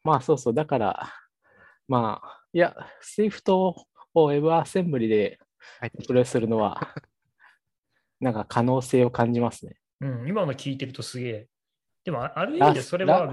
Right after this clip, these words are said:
Speaker 3: ェブアセンブリが筋がいいっていうことなんじゃないですか。例えばそれラストで書いたりとか、ハスケルで書いたりとか、いろいろできるかもしれないってことでしょ、だから。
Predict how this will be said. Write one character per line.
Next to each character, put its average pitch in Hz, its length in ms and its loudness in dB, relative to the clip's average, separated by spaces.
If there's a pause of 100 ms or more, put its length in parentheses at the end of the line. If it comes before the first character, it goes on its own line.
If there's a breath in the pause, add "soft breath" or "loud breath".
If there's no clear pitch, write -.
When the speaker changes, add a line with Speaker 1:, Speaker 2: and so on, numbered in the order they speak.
Speaker 3:
ェ - 20 -
ブ 220 140 -2
ア 233 60 2
セ 381 160 -4
ン 403 100 -6
ブ 170 80 -4
リ 117 260 -8
が 120 120 -4
筋 131 300 -8
が 110 80 -6
い 127 140 -8
い - 20 -16
っ - 60 -20
て 120 100 -18
い 110 40 -14
う - 40 -16
こ 120 80 -12
と 117 80 -10
な 107 60 -6
ん 110 40 -12
じ 110 60 -10
ゃ 117 40 -4
な 110 60 -6
い - 20 -12
で 104 40 -16
す - 80 -18
か。 113 80 -14
例 135 100 -12
え 135 40 -4
ば 110 60 -12
そ 117 120 -12
れ 117 40 -6
ラ 120 100 -4
ス - 100 -10
ト 135 80 -8
で 131 120 -6
書 135 120 -4
い 123 80 -8
た 113 80 -6
り 101 80 -10
と 104 120 -16
か、 110 280 -14 (600)
ハ 131 140 -8
ス - 80 -10
ケ 147 80 -6
ル 131 80 -6
で 131 100 -6
書 135 100 -2
い 117 40 -2
た 113 80 -6
り 104 60 -10
と 110 80 -14
か、 110 40 -10
い 113 40 -8
ろ 120 80 -8
い - 40 -8
ろ 120 40 -8
で 131 100 -6
き 143 80 -8
る 120 80 -10
か 113 80 -8
も 107 60 -8
し - 140 -10
れ 113 40 -6
な 113 60 -4
い - 20 0
っ 104 40 -2
て - 40 -14
こ 107 60 -20
と 101 60 -20
で - 40 -20
し - 60 -14
ょ、 220 60 -10
だ 147 60 -6
か - 60 -14
ら。 - 100 -20